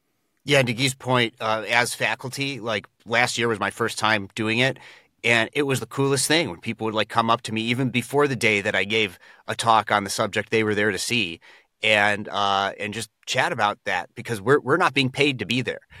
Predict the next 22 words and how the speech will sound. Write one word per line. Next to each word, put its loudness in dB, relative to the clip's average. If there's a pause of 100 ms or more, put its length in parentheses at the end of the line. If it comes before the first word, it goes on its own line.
(300)
Um, 2
we're 2
there 4
because, -2
like, 0
we, -2
we -8
know 2
a 2
lot 4
about 4
and -2
we've -2
been -6
tapped 0
to -12
be -2
experts, -2
or 2
we 0
are 4
just -2